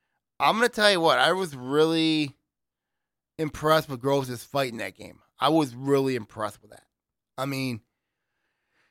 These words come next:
yes, when you look at Groves, I mean, you know, they've been playing really good softball. They've been, baseball. They've been playing really, really good baseball lately. Um, Grosse Pointe North has been, always been a perennial power.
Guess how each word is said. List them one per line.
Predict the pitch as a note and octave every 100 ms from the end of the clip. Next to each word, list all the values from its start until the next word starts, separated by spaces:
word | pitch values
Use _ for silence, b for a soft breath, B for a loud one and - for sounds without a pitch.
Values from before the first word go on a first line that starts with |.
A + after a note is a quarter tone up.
| _ _ -
yes, | D3 A3+ -
when | A3 G3
you | F3
look | F3
at | F3 -
Groves, | C3+ A#2+ F2 E2 - C3+
I |
mean, | C#3+ C#3 C3+ B2 A2+ _ _ _ _ _
you | D3+
know, | C#3 C3+ B2+ _ _ -
they've | F3 F#3+
been | G#3
playing | E3 F3+ F3+ E3+ D#3+
really | C3+ C#3+ D3+ E3 E3
good | C3+ C3+ C3 B2 A2 _ -
softball. | C3 A#2 - -
They've | C3
been, | C3+ - D#3
baseball. | D3 C#3 - F2+
They've | D3+
been |
playing | D#3 D#3+ C3+ C3
really, | D3 D#3+ D#3
really | C#3+ C#3+ C3+
good | B2+ A#2+
baseball | A#2+ A#2+ - A2+ A2
lately. | A#2+ A#2+ - - _ _ _ _ _ _ -
Um, | A#2+ A#2+ A#2+
Grosse | A#2 D3 G#3+ A#3+
Pointe | - B3 G3+
North | C#3 D#3+ D3+ B2+
has | A2+ G#2 G#2 B2
been, | C3 A#2+
always | C#3 E3+ F#3+ D#3
been | A#2 D#3+ D#3 D3
a | B2 B2
perennial | - B2 C3+ D3 C#3+ B2
power. | - G#2 B2 A2+ F2+